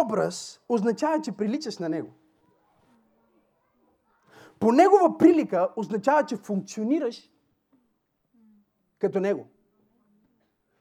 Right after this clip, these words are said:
Има ли някой в тая църква, който вярва, че е бил създаден да функционира като Бог на тая земя?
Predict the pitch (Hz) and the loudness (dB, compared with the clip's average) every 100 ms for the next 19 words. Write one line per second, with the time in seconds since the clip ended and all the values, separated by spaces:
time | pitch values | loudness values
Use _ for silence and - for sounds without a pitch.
0 | _ 359 403 285 277 269 185 226 220 220 | _ -2 0 0 -4 -8 -4 -4 -2 -6
1 | 233 208 208 202 156 196 208 220 214 196 | -6 -4 -6 -6 -4 0 0 -2 -6 -4
2 | 170 190 220 185 147 135 196 220 214 170 | -4 -4 -8 -10 -8 -4 -4 -6 -10 -12
3 | - 160 - 160 185 196 165 151 139 170 | -10 -14 -10 -8 -6 -6 -10 -10 -6 -8
4 | 190 170 175 180 196 190 | -8 -6 -6 -6 -12 -14